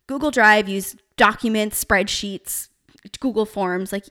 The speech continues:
y-, you guys are all familiar with this at this point. It really does save us so much time and helps us to stay really, really organized. Each of our clients gets their own Drive folder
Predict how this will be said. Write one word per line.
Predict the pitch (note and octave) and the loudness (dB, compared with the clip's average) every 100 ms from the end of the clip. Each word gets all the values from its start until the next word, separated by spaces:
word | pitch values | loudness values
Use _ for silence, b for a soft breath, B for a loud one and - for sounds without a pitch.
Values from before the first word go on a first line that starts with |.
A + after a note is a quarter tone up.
| - | -12
y-, | A#3+ - | -12 -2
you | C4+ | 0
guys | D4 C4+ | 2 2
are | B3 | 0
all | G#3+ | 0
familiar | - F3+ F3 E3+ | -2 -2 -2 -2
with | C#3 | -6
this | - - | -8 -12
at | - | -12
this | - | -16
point. | - D3+ - b b b b b _ _ _ _ _ | -10 -8 -8 b b b b b _ _ _ _ _
It | - D#4+ - | -6 -6 -8
really | C4 D#4+ E4 E4 | -4 -2 0 -2
does | - G#3+ G#3 G3+ | 0 2 2 0
save | - F#3+ | -4 -2
us | F#3 F#3+ - | -2 -4 -6
so | - - - F3+ | -8 -2 0 2
much | F3 D3+ - | 0 -4 -6
time | - - - | -8 -8 -8
and | G3+ | -8
helps | G3+ F3+ - | -6 -6 -4
us | F#3+ - | -6 -6
to | F#3+ | -10
stay | - G3 E3 F3+ - - | -8 -4 -2 -4 -8 -12
really, | G3 G3 G3 C#4 C4+ A#3+ | -10 -8 4 6 6 2
really | G3+ G3+ F#3 | -2 -4 -4
organized. | E3+ F#3+ F3+ D#3+ E3 E3 - B B B - | -2 -2 0 0 0 -4 -10 B B B -6
Each | C#4 D4+ | -4 -2
of | C#4+ | 2
our | C#4 | 2
clients | - G#3+ G#3+ B3 | 2 0 0 -2
gets | - G#3 | -4 -4
their | - G#3 - | -2 -2 0
own | G#3+ | 0
Drive | A3 F3 F#3 | 2 2 2
folder | G3 - C4+ C4 B3+ C4 | 0 2 4 2 -2 -2